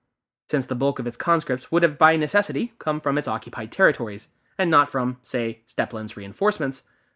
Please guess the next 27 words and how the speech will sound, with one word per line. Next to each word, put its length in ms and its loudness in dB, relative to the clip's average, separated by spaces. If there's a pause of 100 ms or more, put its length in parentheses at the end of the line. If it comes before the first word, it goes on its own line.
(320)
which, 400 0
given 260 2
Lushan's 420 0
long-standing 560 -2
enmity 300 0
with 100 -2
the 80 -4
likes 300 -4
of 80 -10
the 60 -14
Khitan 380 -6
and 140 -8
Shi 180 -2
tribes 540 -2
along 220 -4
the 80 -8
northeastern 500 -8
border, 340 -4 (400)
were 220 -2
probably 400 2
not 380 2
super 340 -2
forthcoming 720 -2 (140)
in 120 -4
any 140 -4
significant 500 -12
numbers. 460 -4